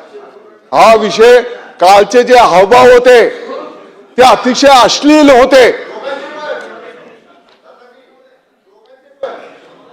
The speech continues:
आणि मी एवढा मोठा नाही आदरणीय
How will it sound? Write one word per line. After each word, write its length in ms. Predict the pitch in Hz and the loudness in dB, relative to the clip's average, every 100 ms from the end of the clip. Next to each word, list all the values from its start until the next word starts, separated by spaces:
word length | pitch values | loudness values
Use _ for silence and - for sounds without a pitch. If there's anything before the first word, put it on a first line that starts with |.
| _ | _
आणि 540 | 135 180 247 269 254 - - - - - - _ 175 _ _ _ 165 _ 160 156 _ _ _ _ _ _ 147 | -6 0 2 2 0 -4 -14 -20 -20 -20 -20 _ -20 _ _ _ _ _ _ _ _ _ _ _ _ _ -4
मी 60 | 196 | 0
एवढा 340 | 220 220 240 | 2 4 2
मोठा 340 | 208 202 233 | 2 0 2
नाही 280 | 240 240 196 - - - - - - - | 2 2 0 -6 -16 -18 -20 -20 -20 -6
आदरणीय 500 | 151 170 214 214 214 | -2 0 0 2 2